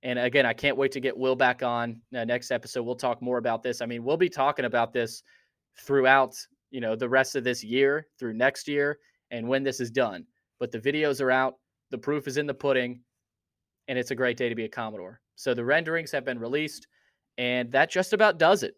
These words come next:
here for segment one. Coming up here on the Door Report, we will dive deeper into Kentucky. Vanderbilt, Kentucky, coming up Saturday night, seven o'clock Eastern time on E S P N two. Up next, John Hale. He covers Kentucky for the Courier-Journal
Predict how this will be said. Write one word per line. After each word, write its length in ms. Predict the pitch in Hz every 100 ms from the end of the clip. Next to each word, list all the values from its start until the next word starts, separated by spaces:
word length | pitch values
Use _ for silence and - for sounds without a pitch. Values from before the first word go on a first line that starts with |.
| _
here 140 | - 104
for 140 | 107
segment 420 | - 127 123 120
one. 380 | 123 127 139 139 - _ _ -
Coming 220 | 165 190
up 140 | 185
here 120 | 185
on 80 | 180
the 80 | 160
Door 240 | 139 175
Report, 440 | 170 147 160 175 175
we 140 | 143 170
will 100 | 170
dive 420 | 135 160 175 123
deeper 360 | 175 180 170
into 540 | - 170 - 180 175 170 -
Kentucky. 680 | 175 165 196 190 123 90 _ _ _ _ _ _
Vanderbilt, 340 | 127 135 139
Kentucky, 400 | - 131 151 143
coming 220 | 123 147
up 120 | 147 -
Saturday 420 | - 165 170 151
night, 260 | 151 156
seven 300 | - - 180
o'clock 300 | 170 180 170 -
Eastern 340 | 170 165 143
time 320 | 123 139 147
on 80 | 139
E 100 | 131
S 120 | 131
P 140 | - 123
N 120 | 110
two. 320 | - 147 156 - _ _ _ _ _ _ -
Up 140 | 131
next, 340 | 143 185 -
John 320 | 135 160 190 202
Hale. 380 | 185 117 87 -
He 100 | 123
covers 320 | 117 139 131
Kentucky 460 | - 117 147 143 165
for 100 | 139
the 80 | 113
Courier-Journal 960 | - 165 185 190 120 175 180 107 -